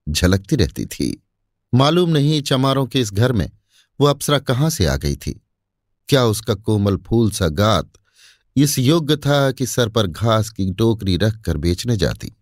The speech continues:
उस गांव में भी ऐसे लोग मौजूद थे जो उसके तलवे के नीचे आंखें बिछाते थे, उसकी एक चितवन के लिए तरसते थे, जिनसे अगर वो एक शब्द भी बोलती तो निहाल हो जाते।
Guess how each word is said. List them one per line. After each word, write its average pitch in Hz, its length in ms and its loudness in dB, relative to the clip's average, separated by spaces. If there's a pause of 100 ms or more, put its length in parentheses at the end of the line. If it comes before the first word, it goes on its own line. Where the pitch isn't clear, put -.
(760)
उस 147 200 2
गांव 147 360 2
में 139 220 0
भी 143 200 2
ऐसे 127 280 0
लोग 117 300 0
मौजूद 110 560 0
थे 104 120 -6 (520)
जो 139 140 4
उसके 135 200 0
तलवे 131 460 0
के 117 140 -2
नीचे 113 400 2
आंखें 98 340 0
बिछाते 104 440 -2
थे, - 180 -8 (640)
उसकी 165 320 2
एक 175 160 0
चितवन 160 420 0
के 151 120 -2
लिए 135 160 2
तरसते 147 460 -2
थे, - 180 -8 (920)
जिनसे 131 360 2
अगर 120 240 0
वो 113 180 0
एक 113 240 2
शब्द 95 360 -2
भी 90 240 0
बोलती 92 540 -2 (460)
तो 95 80 2
निहाल 92 380 2
हो 78 140 -2
जाते। - 400 -12